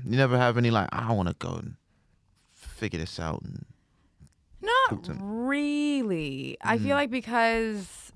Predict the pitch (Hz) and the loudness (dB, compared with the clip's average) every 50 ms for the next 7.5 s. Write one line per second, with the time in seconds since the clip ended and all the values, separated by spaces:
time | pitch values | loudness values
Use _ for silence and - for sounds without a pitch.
0 | - - 214 202 190 214 208 202 202 185 - - - - - 202 202 214 214 208 | -2 -2 0 0 0 0 0 0 0 -2 -6 -12 -20 -6 -2 0 0 2 2 2
1 | 196 196 214 196 190 185 - 202 185 175 180 185 175 175 165 - - _ _ - | 2 2 0 0 0 0 0 0 0 2 2 2 2 0 0 -6 -16 _ _ -16
2 | 175 165 185 175 170 165 165 160 160 165 160 156 156 165 190 202 202 202 196 196 | -6 -2 -2 -2 0 0 -2 -2 -2 -2 -2 -2 -2 0 2 4 4 6 4 4
3 | 185 165 160 135 135 151 170 175 170 160 156 151 170 143 - 160 160 160 160 160 | 4 2 0 2 2 4 4 4 2 0 -2 -4 -6 -6 -4 -4 -2 -2 -2 -2
4 | 160 160 156 151 143 143 151 - 160 156 - - - 147 143 143 147 151 135 - | -4 -2 -2 -2 -2 -2 -2 -4 -6 -8 -8 -8 -6 -4 -4 -4 -4 -4 -4 -2
5 | - 175 170 - 180 185 190 196 190 180 - - - - - - - _ _ _ | -2 -2 0 2 2 4 4 4 2 0 -4 -10 -20 -20 -20 -20 -20 _ _ _
6 | _ _ - - _ _ _ _ - - 196 190 202 208 180 190 220 226 220 202 | _ _ -20 -20 _ _ _ _ 0 2 2 4 2 2 4 4 4 4 4 4
7 | 185 196 196 180 190 185 180 165 156 - | 2 2 0 2 2 2 4 4 2 0